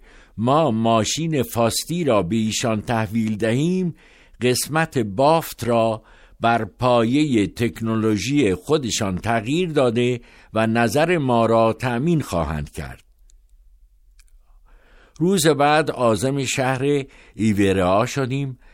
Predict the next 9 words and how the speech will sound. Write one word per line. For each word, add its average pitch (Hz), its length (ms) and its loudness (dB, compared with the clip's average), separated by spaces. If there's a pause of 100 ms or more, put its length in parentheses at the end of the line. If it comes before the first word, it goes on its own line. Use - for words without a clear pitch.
(220)
و 98 40 0
از 92 260 0
کارخانهٔ 98 760 -2
فاستی 123 720 -4 (360)
دو 156 160 2
دستگاه 117 680 -2
ماشین 104 580 -4
خریداری 90 640 -4
کرده 120 540 -4